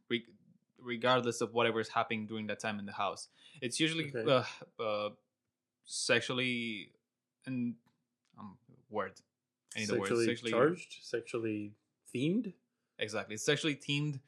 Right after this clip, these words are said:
Speaker 2: Okay.
Speaker 1: And on a couple of occasions, they said it happened <laughs> when they ha-, were having guests or something like that.
Speaker 2: So, okay, so it's a couple, and they hide notes throughout the house,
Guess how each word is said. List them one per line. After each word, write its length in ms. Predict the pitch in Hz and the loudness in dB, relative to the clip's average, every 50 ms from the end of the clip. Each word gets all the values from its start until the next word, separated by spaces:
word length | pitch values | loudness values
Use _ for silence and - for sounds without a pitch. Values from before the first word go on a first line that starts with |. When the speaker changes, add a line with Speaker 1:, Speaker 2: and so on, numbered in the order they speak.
| _ - | _ -8
Speaker 2:
Okay. 300 | 135 131 - - - 107 | -6 -2 4 6 8 8
Speaker 1:
And 300 | 120 123 127 127 123 117 | 8 8 6 6 4 4
on 120 | 117 120 123 | 6 6 4
a 60 | 123 | 6
couple 300 | - 135 131 131 - 127 | 8 6 6 6 6 2
of 80 | 117 | 0
occasions, 360 | 113 - 131 127 120 123 120 110 | 2 2 0 2 2 2 2 2
they 100 | 120 113 | 2 2
said 240 | - - 127 113 | 4 4 4 6
it 80 | 120 110 | 6 4
happened 340 | - - 120 123 - 123 123 | 4 6 6 6 8 6 4
<laughs> 140 | - - - | 4 6 10
when 120 | 151 175 | 10 12
they 60 | 156 143 | 12 10
ha-, 200 | - - 160 143 | 8 4 2 2
were 180 | 131 127 123 | 4 4 4
having 380 | 120 - 120 120 113 120 117 113 | 6 6 6 4 4 4 2 4
guests 280 | 117 117 117 113 - | 6 6 4 4 2
or 60 | 127 120 | -2 -2
something 320 | - - 117 110 113 110 | 0 0 -2 0 -2 -4
like 180 | 107 107 110 - | -6 -6 -6 -2
that. 240 | 104 104 110 - - _ _ _ _ - - - - - | -2 -2 -2 -2 -6 _ _ _ _ -20 -20 -20 -16 -10
Speaker 2:
So, 280 | - - - 156 151 147 | 0 6 10 10 10 12
okay, 260 | 151 151 - 127 107 | 10 8 8 8 8
so 280 | - - - 110 107 | 8 10 10 10 12
it's 240 | - 113 110 - - | 12 10 8 10 10
a 60 | 110 | 8
couple, 560 | - - 156 160 165 - 202 202 220 233 - _ _ _ _ _ _ _ _ _ _ _ - | 12 12 12 12 12 12 12 12 12 12 8 _ _ _ _ _ _ _ _ _ _ _ 10
and 420 | - 131 135 131 127 127 123 120 107 | 12 12 12 12 12 10 8 6 4
they 240 | 110 107 120 120 117 | 8 12 12 12 12
hide 360 | 107 123 135 139 135 131 120 | 12 12 12 12 12 12 12
notes 320 | 120 120 131 143 143 - | 12 12 12 12 12 12
throughout 240 | - - 143 127 123 | 8 10 12 12 12
the 60 | - | 10
house, 600 | - - 120 120 120 117 - - - - - - | 8 10 12 12 12 10 8 4 -4 -4 -6 -6